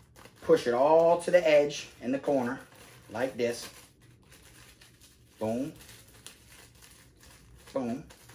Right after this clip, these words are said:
All right. I'm gonna twist this. I usually tie a knot in it, but I'm not sure if I'll need more or not. And then I'll take these scissors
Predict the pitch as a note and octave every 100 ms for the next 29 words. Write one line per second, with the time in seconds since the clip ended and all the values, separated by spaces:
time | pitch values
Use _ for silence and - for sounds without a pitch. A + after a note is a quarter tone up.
0 | - - - A2 G#2 A2 C#3+ - - -
1 | - A#2+ A#2+ G2+ - F3 F3 C#3 D3 C3+
2 | - - - - - - C3+ D#3+ D#3 -
3 | D3 C#3 B2+ C3+ C#3 A#2+ G#2 G#2+ - -
4 | - B2 A#2+ - - C3 C3+ C3+ - C#3+
5 | C3 B2 A#2+ A#2+ A2+ A2+ A2+ G2+ F2+ F2
6 | - - - - - C3 C3 C3+ C3 -
7 | D#3+ D#3 C#3 - F#3+ F#3+ G3 -